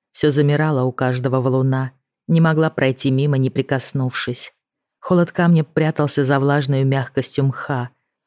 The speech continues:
пахло хвоей, землёй и травой. Пахло вечностью, древней настолько, что кружилась голова, стоило только подумать о ней. Бесконечная память скрывалась в старых трещинах, промытых водой.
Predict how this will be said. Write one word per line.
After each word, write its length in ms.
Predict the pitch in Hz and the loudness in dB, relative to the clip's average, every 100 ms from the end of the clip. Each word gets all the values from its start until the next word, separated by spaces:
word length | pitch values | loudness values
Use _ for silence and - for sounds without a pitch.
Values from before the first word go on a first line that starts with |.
| _ | _
пахло 280 | - - 117 | -6 -4 -8
хвоей, 600 | - 120 135 160 151 - _ _ - | -8 -4 -4 -4 -8 -12 _ _ -6
землёй 640 | 123 131 120 123 135 127 _ _ - | -2 0 0 -2 -6 -12 _ _ -6
и 80 | - | -4
травой. 680 | 123 123 120 120 113 117 _ _ _ _ _ _ | -2 -2 -2 -4 -4 -10 _ _ _ _ _ _
Пахло 300 | - 180 185 185 | -2 0 2 2
вечностью, 760 | 180 135 - 120 - - 117 - _ _ _ | 2 0 -6 -8 -6 -8 -10 -14 _ _ _
древней 400 | 147 170 151 147 | 2 4 4 2
настолько, 540 | 143 - 160 160 135 | 2 0 0 2 0
что 200 | 127 - | -2 -4
кружилась 600 | 131 139 135 135 131 127 | -2 0 2 2 2 2
голова, 500 | 120 139 143 131 120 - - | 0 0 0 0 -2 -4 -14
стоило 340 | - - 127 127 | -4 0 2 2
только 320 | 135 123 127 | 0 0 -2
подумать 640 | - 135 127 120 120 - | -2 -2 0 0 -2 -2
о 80 | 123 | -4
ней. 400 | 123 120 120 123 _ _ _ _ _ - | -2 -2 -4 -10 _ _ _ _ _ -4
Бесконечная 760 | 143 - 127 127 123 - 123 | -2 0 0 0 -2 -2 -4
память 460 | 120 135 131 127 113 | -2 -4 -4 -4 -4
скрывалась 540 | - 139 127 120 120 | -2 0 0 0 -2
в 60 | - | -4
старых 400 | - 127 120 - | -2 -2 -2 -6
трещинах, 680 | 135 135 135 - 123 117 - | -4 -2 -4 -4 -4 -6 -6
промытых 540 | - 123 123 - 120 | -4 0 -2 -4 -6
водой. 640 | 135 131 113 120 117 117 | -4 -4 -2 -4 -4 -10